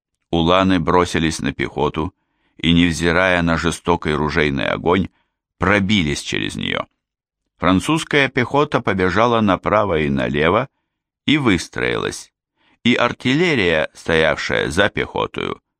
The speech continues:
встретила улан картечью. И это не удержало геройского порыва полка. Уланы смело поскакали на пушки и стали рубить французских артиллеристов.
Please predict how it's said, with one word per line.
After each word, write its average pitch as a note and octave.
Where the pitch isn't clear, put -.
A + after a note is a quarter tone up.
встретила B2
улан F2+
картечью. -
И G2
это C#3
не G#2
удержало D#2+
геройского C#2
порыва B1
полка. -
Уланы E2+
смело F2+
поскакали E2
на D#2
пушки G#2
и E2
стали G#2
рубить F2
французских E2
артиллеристов. D#2